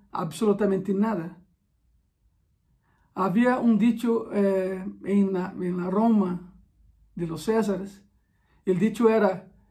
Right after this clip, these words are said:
"César manda de la puerta a la calle, pero aquí dentro el César soy yo", decía el papá a su familia.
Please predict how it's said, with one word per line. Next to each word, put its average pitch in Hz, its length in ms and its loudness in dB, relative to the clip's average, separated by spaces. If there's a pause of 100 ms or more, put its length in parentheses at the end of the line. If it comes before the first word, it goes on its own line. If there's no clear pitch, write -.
(1160)
"César 240 540 2 (1120)
manda 214 400 2
de 196 120 2
la 190 160 -2
puerta 226 280 0
a 208 40 0
la 196 140 -2
calle, 226 380 2
pero 196 260 0
aquí 180 200 -4
dentro 214 260 -2
el 190 60 -4
César 208 280 -2
soy 185 220 0
yo", 170 400 0
decía 170 260 -2
el 175 80 -6
papá 185 300 -4
a 180 40 -8
su 180 120 -10
familia. 156 560 -10